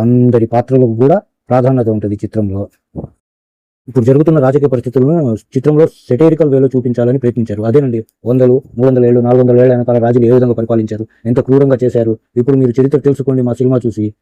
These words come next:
అని చెప్పే ప్రయత్నం చేస్తుండే ఆ దాన్నే ఈ చిత్రంలో సెటైరికల్ వేలో చెప్పడానికి ప్రయత్నించారు. వందలు, వందల సంవత్సరాలు వెనక్కిపోయి చరిత్రను ఏం తవ్వుకుంటావు, ఇప్పుడుండే సమస్యల్ని పరిష్కరించుకో అనే తరహాలో తీశారు ఈ చిత్రాన్ని. చిత్రం మొత్తం కుటుంబంతో చూడదగిన చిత్రం. No ఎయిటీన్ ప్లస్, వల్గారిటీ అంటూ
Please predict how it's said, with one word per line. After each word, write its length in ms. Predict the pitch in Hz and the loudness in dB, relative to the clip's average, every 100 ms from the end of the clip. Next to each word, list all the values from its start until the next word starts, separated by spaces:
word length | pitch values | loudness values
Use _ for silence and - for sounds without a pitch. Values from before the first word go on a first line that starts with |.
| _ | _
అని 100 | 117 120 | -4 -2
చెప్పే 160 | 120 120 | -2 0
ప్రయత్నం 280 | 135 139 123 | 0 0 -2
చేస్తుండే 320 | 117 131 139 - | -2 -2 -4 -4
ఆ 160 | 117 139 104 120 | -4 -4 -2 -2
దాన్నే 280 | 135 156 151 | 0 -2 -6
ఈ 40 | 123 | -8
చిత్రంలో 280 | 123 156 175 | -2 0 0
సెటైరికల్ 360 | 123 143 147 127 | 0 -2 0 0
వేలో 140 | 127 170 _ _ | -2 -4 _ _
చెప్పడానికి 380 | 123 135 135 135 | -4 -2 -2 0
ప్రయత్నించారు. 480 | 120 120 110 104 101 - _ _ 110 | -2 -2 -4 -4 -8 -12 _ _ -2
వందలు, 320 | 135 135 139 117 | 2 4 4 2
వందల 180 | 127 135 | 0 -2
సంవత్సరాలు 360 | 135 131 151 135 | -2 -2 0 2
వెనక్కిపోయి 380 | 135 139 135 131 | 0 -2 -2 0
చరిత్రను 340 | 135 143 139 127 | -2 0 -2 0
ఏం 40 | 123 | 0
తవ్వుకుంటావు, 380 | 123 117 123 123 | 0 0 -2 -2
ఇప్పుడుండే 260 | 120 127 - | -2 -2 -2
సమస్యల్ని 320 | 135 135 139 | -2 -4 -2
పరిష్కరించుకో 520 | 123 - 123 117 - 113 _ _ 123 | -4 -4 -6 -6 -8 -10 _ _ -4
అనే 120 | 123 | -2
తరహాలో 340 | 131 127 151 226 | 0 2 0 0
తీశారు 300 | 113 107 110 101 | -4 -2 -4 -6
ఈ 20 | |
చిత్రాన్ని. 360 | 104 110 101 101 - _ _ _ _ _ | -8 -8 -6 -8 -12 _ _ _ _ _
చిత్రం 220 | 135 160 156 | -2 0 -2
మొత్తం 180 | 151 180 135 | -4 -6 -2
కుటుంబంతో 320 | 147 156 147 | 0 0 0
చూడదగిన 320 | 127 127 117 120 | 0 0 0 -2
చిత్రం. 240 | 110 113 113 - 127 | -4 -6 -6 -2 0
No 100 | 147 131 | 2 2
ఎయిటీన్ 220 | 131 120 | 2 0
ప్లస్, 180 | 113 117 | -2 -2
వల్గారిటీ 340 | 110 120 127 135 | -2 0 0 -2
అంటూ 120 | 120 | 0